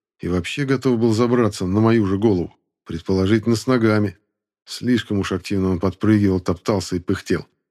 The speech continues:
При том, что нам как-то нужно, наоборот, производить как можно меньше шума. Запалят, если точно выпишут люлей по полной. А Шибко просто, наверное, совершит коллективное самоубийство через отрывание головы.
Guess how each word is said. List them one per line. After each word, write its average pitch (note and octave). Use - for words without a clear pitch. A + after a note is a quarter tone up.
При -
том, A2
что G#2
нам A#2
как-то A#2+
нужно, A#2+
наоборот, A#2+
производить B2
как A2
можно A2
меньше G#2+
шума. F#2
Запалят, G2
если A2+
точно B2
выпишут G#2+
люлей G#2
по F2+
полной. F#2+
А -
Шибко C3
просто, B2
наверное, A#2+
совершит A2
коллективное B2+
самоубийство B2
через A2
отрывание G#2+
головы. G#2+